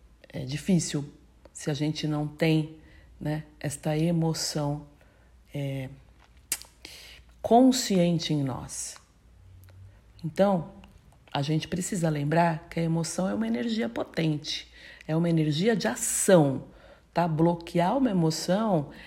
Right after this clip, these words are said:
é criar uma desordem energética. E essa desordem energética, muitas vezes, ela se mostra no nível orgânico, no nível físico, né? A energia continua presente, mas ela não consegue fluir,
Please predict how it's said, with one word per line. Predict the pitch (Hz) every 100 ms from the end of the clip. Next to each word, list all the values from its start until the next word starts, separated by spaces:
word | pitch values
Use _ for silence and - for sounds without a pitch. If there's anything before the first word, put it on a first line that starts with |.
| - -
é | 165
criar | 196 190 185
uma | 208
desordem | 196 170 185 185 175 160 143 131 127 - - - _ _ _ -
energética. | 151 147 135 135 135 - - 139 - - - - -
E | 175
essa | 214 254
desordem | 202 180 160 156 143 151
energética, | 147 143 139 175 196 - -
muitas | 160 180 180 147
vezes, | 185 175
ela | 190 185
se | -
mostra | 156 165 202 226 - 165 147 - - - -
no | 165
nível | 175 180 208
orgânico, | 254 185 180 185 185 170 151 -
no | 151 147
nível | 160 165 202
físico, | 185 - 190 175 139 135 - - - - - - _ -
né? | 143
A | 135
energia | 135 139 143 220
continua | 220 185 - 190 262
presente, | 233 190 143 127 127 - - - - - -
mas | 131
ela | 139 143
não | 147
consegue | 190 165 180 170 175
fluir, | - 240 277 214 196